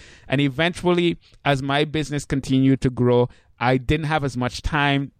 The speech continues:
to be the manager over there, so I moved to head of training, where I'm just working with the speakers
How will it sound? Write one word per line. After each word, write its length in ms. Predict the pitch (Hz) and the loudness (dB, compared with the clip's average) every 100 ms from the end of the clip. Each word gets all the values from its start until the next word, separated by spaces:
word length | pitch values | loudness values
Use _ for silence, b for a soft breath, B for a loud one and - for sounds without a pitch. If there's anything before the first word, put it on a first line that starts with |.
| - | -6
to 100 | 127 | -6
be 320 | - 151 165 | 0 0 2
the 80 | 151 | 0
manager 580 | 123 131 180 139 127 123 | -2 -2 -2 -2 0 0
over 160 | 104 | 0
there, 260 | 104 107 110 | -2 0 0
so 300 | - 123 110 | 2 2 2
I 160 | 110 | 0
moved 320 | 113 123 131 - | 0 2 2 0
to 80 | |
head 220 | 120 135 123 | -2 0 0
of 140 | - | -4
training, 460 | - 127 120 120 113 | -6 -4 -2 -2 0
where 200 | 113 110 | 0 0
I'm 160 | 113 | -4
just 200 | 113 110 | -6 -4
working 360 | 120 117 127 120 | 0 0 -2 -4
with 160 | 107 | -4
the 80 | 104 | -6
speakers 720 | - - 247 - 110 101 - | -10 -4 -4 0 0 0 -4